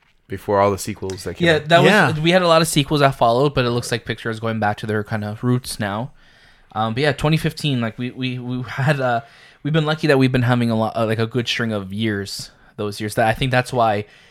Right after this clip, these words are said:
Speaker 2: these more recent years have been feeling a little bit more empties because we've had such bangers af-, one after another.
Speaker 3: Mm-hmm.
Speaker 2: Um, well, how about twenty sixteen, guys?
Speaker 3: Let's talk about twenty sixteen.
Speaker 2: What is, what is twenty sixteen?
Speaker 1: Twenty sixteen, Moonlight for me.
Speaker 2: Moonlight was a great movie.
Speaker 1: It was very good. I,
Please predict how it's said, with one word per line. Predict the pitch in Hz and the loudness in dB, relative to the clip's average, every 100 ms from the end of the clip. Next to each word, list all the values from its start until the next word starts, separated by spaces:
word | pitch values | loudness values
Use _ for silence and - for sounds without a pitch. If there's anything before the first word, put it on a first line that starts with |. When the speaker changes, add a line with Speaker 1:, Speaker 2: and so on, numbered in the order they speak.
| - - | -20 -12
Speaker 2:
these | 139 139 127 | -2 0 2
more | 131 | 2
recent | 123 214 190 139 | 4 2 2 -2
years | 135 123 | -2 -2
have | 127 | -4
been | 117 | -4
feeling | - 123 | -4 -2
a | 117 | -2
little | 117 | -4
bit | 117 | -4
more | 113 | -4
empties | 107 123 - 170 156 | -2 -2 -2 -2 -2
because | 127 - 113 107 - - _ _ | -6 -4 -4 -4 -12 -18 _ _
we've | 131 120 | -4 -2
had | 120 - | -2 -2
such | 123 - 113 | -6 -6 -6
bangers | - 113 120 131 127 - | 0 0 2 2 0 0
af-, | 117 117 | -4 -4
one | 123 123 | -4 0
after | 117 110 120 | 0 -2 -4
another. | 113 107 113 151 180 | -4 -4 -4 -4 -6
Speaker 3:
Mm-hmm. | 120 120 104 101 - | -10 -10 -12 -14 -14
Speaker 2:
Um, | 104 98 95 95 _ _ _ | -10 -10 -12 -16 _ _ _
well, | 170 | 0
how | 185 | 2
about | 285 | 2
twenty | - 262 | 0 -2
sixteen, | - 202 - 101 92 - | -2 -6 -6 -8 -8 -2
guys? | 214 | 2
Speaker 3:
Let's | 427 403 | 2 2
talk | |
about | 370 | 0
twenty | 370 320 | -4 -6
sixteen. | - 359 330 | -10 -10 -8
Speaker 2:
What | 220 320 | -8 -8
is, | 339 262 | -10 -4
what | 233 | -4
is | 196 | -4
twenty | 170 143 | -4 -2
sixteen? | 160 165 117 | -4 -4 -4
Speaker 1:
Twenty | 175 117 | -2 -4
sixteen, | 101 | -4
Moonlight | 131 170 143 101 - | -4 -2 -2 -4 -8
for | 107 | -12
me. | 101 90 - - _ _ _ _ _ _ - | -10 -12 -16 -20 _ _ _ _ _ _ -10
Speaker 2:
Moonlight | 135 156 139 | -8 -6 -6
was | 135 | -4
a | |
great | 120 120 | -2 0
movie. | 117 101 | 0 -2
Speaker 1:
It | 92 110 | -8 -8
was | 113 | -2
very | 104 127 | 2 4
good. | 107 92 - | 4 0 2
I, | 110 | 2